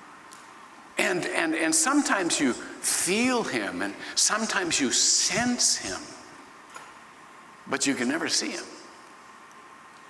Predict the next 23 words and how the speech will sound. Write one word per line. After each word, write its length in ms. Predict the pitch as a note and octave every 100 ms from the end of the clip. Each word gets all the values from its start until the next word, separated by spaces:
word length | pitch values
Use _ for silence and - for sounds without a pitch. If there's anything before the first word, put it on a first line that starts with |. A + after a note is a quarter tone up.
| - - - - -
Well, 320 | E3+ F#3 F3
that 140 | D#3
frustrated 560 | - B2+ G#2+ - F#2 F2+
him. 160 | F#2 G2 - - - - - - - - - - -
But 280 | E3+ F3+ -
he 120 | A3
kind 180 | F#3 D3
of 60 | B2+
forgot 400 | A2 G2 G2 C3+
it. 100 | E3
You 100 | C3
know, 180 | C#3 C3+
kids, 560 | C#3+ C3 C3 - - - - - - - - - - -
short-term 560 | - D3+ - C3+ A#2 A2 - - - A#2+
attention 400 | - C3+ A#2 G#2
span, 440 | - - - - - - -
<laughs> 340 | - - - -
as 140 | A2+
with 160 | A#2 G#2+
many 200 | A#2+ A2+
of 100 | G2+
us 160 | -
adults. 520 | G2+ G#2 C3+ - -